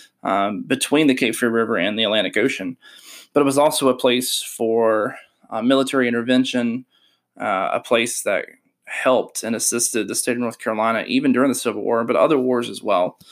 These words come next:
Um, and then just in regular history, it was something that a city that most went to, that most flocked to. And that's something that's repeating now in history.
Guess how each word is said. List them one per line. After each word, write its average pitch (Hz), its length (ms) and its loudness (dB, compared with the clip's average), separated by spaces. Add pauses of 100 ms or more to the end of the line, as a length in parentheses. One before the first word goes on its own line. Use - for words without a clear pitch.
(360)
Um, - 260 -4
and 131 200 4
then 120 240 4
just 120 680 -4 (800)
in 123 220 0
regular 123 360 0
history, 107 460 -4 (540)
it 120 80 -6
was 120 140 -6
something 117 420 0
that 107 540 0
a - 40 -6
city 120 360 2
that 107 160 0
most 123 340 -2
went - 180 -6
to, 113 200 -2
that 101 200 -2 (140)
most 120 320 -2
flocked - 560 -2
to. 98 340 -6 (340)
And 147 100 2
that's 185 140 0
something 165 240 2
that's 131 200 2
repeating 117 340 -2
now 110 220 -2
in 95 60 -10
history. 127 500 -10